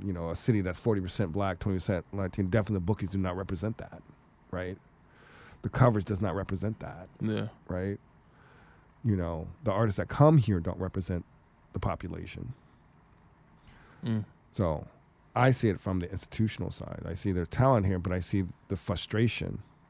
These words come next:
Speaker 1: I see both sides being, you know, looking in. I see people who are trying to make Milwaukee kind of this place.
Speaker 2: Yeah.
Speaker 1: I see people who are just like, "You know what?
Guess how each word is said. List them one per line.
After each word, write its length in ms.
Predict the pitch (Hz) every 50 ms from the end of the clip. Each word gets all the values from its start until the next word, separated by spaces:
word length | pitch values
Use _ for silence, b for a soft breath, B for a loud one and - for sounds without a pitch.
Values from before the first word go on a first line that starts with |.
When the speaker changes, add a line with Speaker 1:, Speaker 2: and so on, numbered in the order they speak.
| _ _ _ _ B B B B B B B B B B B B
Speaker 1:
I 80 | - 101
see 200 | 95 - 120 104
both 280 | 90 - 113 120 110
sides 680 | - - 113 110 101 78 85 90 90 - - - - - - _ _ _ _ _ _
being, 420 | - 110 98 92 87 85 85 82 - - _ - -
you 80 | - 107
know, 280 | 95 82 80 78 76 - -
looking 400 | 104 104 - - 98 87 85 78 - _ _ _ _ _ -
in. 380 | - 110 107 98 87 82 80 - - _ -
I 60 | 95
see 160 | 92 - - 95
people 260 | - - 92 - 92
who 100 | 104 92
are 60 | 85
trying 340 | - - - 101 92 95 95
to 260 | - 123 113 113 113 - _ _ -
make 160 | 120 127 -
Milwaukee 580 | - 123 117 113 110 117 123 - 123 123 123 120 - _ b b b b b b b b -
kind 140 | 120 120
of 80 | 117 117
this 100 | 120 117
place. 480 | - - 127 120 127 131 - - - - -
Speaker 2:
Yeah. 220 | - 107 110 - - 120 -
Speaker 1:
I 80 | 90
see 140 | 85 - 104
people 220 | 92 101 98 95
who 80 | 92 104
are 60 | 98
just 200 | 95 95 78 - 90
like, 160 | 85 80 78 -
"You 60 | 98
know 100 | 98 90
what? 180 | 87 87 -